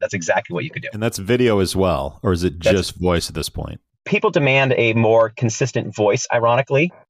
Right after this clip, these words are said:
Speaker 1: than the, the, than the, the, I'll say the visual avatar side. And we, we, that's a whole nother conversation we go down. But the, the, the, you know, some people are not comfortable interacting with a hyper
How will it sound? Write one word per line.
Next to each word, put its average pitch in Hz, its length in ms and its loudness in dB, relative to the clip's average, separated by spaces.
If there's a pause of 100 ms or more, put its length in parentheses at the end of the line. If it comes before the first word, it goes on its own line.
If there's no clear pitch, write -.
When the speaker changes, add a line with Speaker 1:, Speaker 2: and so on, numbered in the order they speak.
(360)
Speaker 1:
than 117 540 2 (400)
the, 113 300 0
the, 110 400 2
than 110 380 2
the, 107 140 2
the, 92 120 0
I'll 104 100 2
say - 140 -2
the 101 120 0
visual 101 360 0
avatar 90 420 0
side. - 280 0
And 95 80 -2
we, 110 120 0
we, 120 160 0
that's 117 180 0
a - 40 2
whole 123 160 2
nother 107 180 0
conversation 98 560 -2
we 95 80 -4
go 92 140 2
down. 90 400 2 (340)
But 120 200 4 (320)
the, 135 160 0
the, 123 280 0
the, 117 120 -2
you 131 80 4
know, 120 180 0
some 202 160 2
people 175 420 2 (240)
are 139 80 2
not 143 260 2
comfortable 117 560 0 (440)
interacting 110 560 2
with 104 160 2
a 98 120 4
hyper 113 640 0